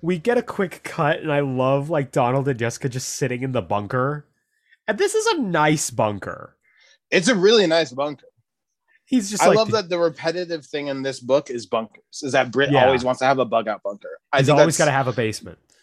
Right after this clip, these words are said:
Speaker 2: That speaks a lot to his character of, like, "I need to have somewhere where my family can go, like, at all times."
Speaker 1: Yeah.
Speaker 2: <laughs> Like <laughs>
Speaker 1: Because he didn't have it in the ladies' room.
Speaker 2: 'Cause he didn't have it in the ladies' room, and they had to leave.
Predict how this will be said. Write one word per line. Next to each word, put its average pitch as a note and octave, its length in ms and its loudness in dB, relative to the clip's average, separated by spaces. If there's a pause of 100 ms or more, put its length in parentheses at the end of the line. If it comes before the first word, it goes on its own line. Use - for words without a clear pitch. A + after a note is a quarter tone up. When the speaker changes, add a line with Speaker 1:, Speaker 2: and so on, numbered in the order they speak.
(100)
Speaker 2:
That E3+ 240 2
speaks G3 400 0
a D#3 60 6
lot C3 300 0
to C#3 100 -4
his B2 140 -4
character A#2 380 -6
of, G#2+ 60 -8
like, A#2 160 -2
"I C#3 80 2
need C#3+ 160 0
to C#3 80 0
have C3+ 160 0
somewhere B2+ 240 -2
where A#2+ 80 -2
my A2 140 -6
family G#2 300 -10
can G#2 140 -10
go, F2 240 -8
like, G2 160 -6
at G#2 100 2
all E2 140 -6
times." - 220 -12
Speaker 1:
Yeah. F#2 260 -6
Speaker 2:
<laughs> - 80 -2
Like F3+ 220 6 (1200)
<laughs> - 80 -2
Speaker 1:
Because D#3 240 0
he F3 80 -2
didn't F#3 260 -4
have G3 260 0
it G#3+ 80 -2
in D#3+ 80 -4
the C3+ 100 -4
ladies' F3+ 360 -6
room. C#2 300 -14 (340)
Speaker 2:
'Cause E3 140 2
he D3+ 80 0
didn't D#3+ 180 0
have F3+ 240 2
it F#3+ 60 0
in G3 80 0
the G3+ 60 2
ladies' A3 340 0
room, E3 280 -4
and C3 160 -4
they C3 100 0
had C#3 200 -4
to D#3 80 -6
leave. C#4+ 220 -8